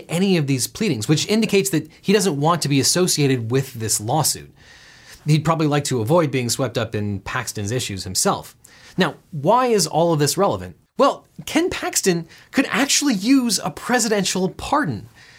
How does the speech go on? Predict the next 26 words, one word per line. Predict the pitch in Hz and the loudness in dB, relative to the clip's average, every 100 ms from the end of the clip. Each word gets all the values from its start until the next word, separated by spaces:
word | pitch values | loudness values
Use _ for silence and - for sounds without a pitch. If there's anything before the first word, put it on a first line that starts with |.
| - - - | -20 -20 -2
He | 226 | 0
hasn't | 262 269 | 2 0
been | 269 | -2
charged | - 202 196 | 0 0 2
with | 185 | 0
a | |
federal | 160 165 151 | 0 0 0
crime | - 240 262 139 | 0 0 2 0
yet, | 110 117 | 0 -2
but | 160 | -2
just | 147 233 247 | 0 0 0
this | - | 0
week, | 202 175 | 0 0
the | 165 | 0
F | 160 165 | 0 0
B | 175 | 0
I | 151 147 | 2 2
subpoenaed | 147 135 - - 202 139 120 | 0 -2 -6 -2 0 2 -2
his | - 117 110 117 | -4 -2 -2 -2
office, | 131 131 92 - | -2 -2 -6 -6
indicating | 113 110 113 110 | -6 -4 -4 -4
that | 104 104 | -4 -4
an | 101 | -4
investigation | 101 110 - 95 90 95 | -4 -6 -6 -6 -8 -8
is | 85 90 | -10 -10
ongoing. | 87 87 120 90 90 | -10 -8 -6 -6 -10